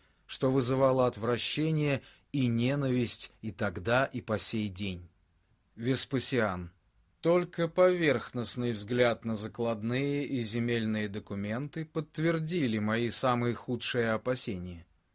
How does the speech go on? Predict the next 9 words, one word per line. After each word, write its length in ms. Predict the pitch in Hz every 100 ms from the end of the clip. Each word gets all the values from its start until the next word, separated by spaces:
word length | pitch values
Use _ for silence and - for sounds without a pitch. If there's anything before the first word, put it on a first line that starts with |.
| _ _
Все 280 | - 151 165
плодородные 720 | 160 156 156 160 143 151 143
уделы 640 | 139 120 135 151 143 131
империи, 640 | 120 113 127 143 151 147
приносящие 920 | - 123 120 120 - 127 110 - 120
маломальский 760 | 113 113 110 110 107 - - 104
доход, 600 | 101 - 104 117 123 - _ _
заложены 720 | - 98 117 104 101 98 110 117
ростовщикам. 1000 | 120 - 139 - - 160 196 180 87